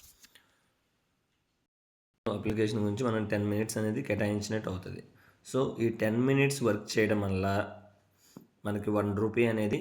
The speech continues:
ఎర్న్ అవుతుంది. వన్ రూపీ to వన్ అండ్ హాఫ్ రూపీ అనేది ఎర్న్ అవుతుంది. So, ఇప్పుడు మనకేంటి ఫ్రెండ్స్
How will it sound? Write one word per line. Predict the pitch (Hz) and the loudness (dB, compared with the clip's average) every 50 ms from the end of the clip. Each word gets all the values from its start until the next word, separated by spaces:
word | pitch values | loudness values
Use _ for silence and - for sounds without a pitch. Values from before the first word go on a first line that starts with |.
| - 107 104 | -2 -4 -2
ఎర్న్ | 101 104 104 | -2 0 -2
అవుతుంది. | 101 95 98 92 98 | -2 -2 -4 -4 -2
వన్ | 95 95 98 95 | -2 -2 -2 0
రూపీ | 98 101 98 98 104 104 | 0 0 0 0 0 -2
to | 104 135 156 196 196 - - - - - - | 0 0 0 0 -2 -4 -10 -20 -18 -8 -4
వన్ | 104 104 | -2 -2
అండ్ | 104 101 98 98 | -2 0 0 0
హాఫ్ | 98 95 101 | 0 0 0
రూపీ | 101 98 98 104 101 | -2 -2 0 0 0
అనేది | 98 98 98 98 135 370 - - - - - - - - - _ - | 0 0 0 0 0 -2 -4 -4 -16 -20 -18 -18 -18 -18 -20 _ -6
ఎర్న్ | - 104 98 101 101 | -4 -2 -2 0 -2
అవుతుంది. | 98 95 95 98 98 87 - - - - - - - - _ _ - | -2 -2 -4 -6 -8 -10 -10 -12 -18 -20 -20 -20 -20 -20 _ _ -10
So, | - - - 123 123 123 120 117 117 117 120 120 - - - - _ _ - | -8 -2 2 4 4 6 6 4 4 0 -2 -4 -8 -16 -20 -20 _ _ -8
ఇప్పుడు | 107 107 - 123 131 | -8 -2 0 2 4
మనకేంటి | 123 117 117 120 120 123 127 127 127 123 | 4 4 4 4 2 2 0 0 0 0
ఫ్రెండ్స్ | 123 123 117 117 120 120 120 117 | 0 0 2 2 2 0 0 -2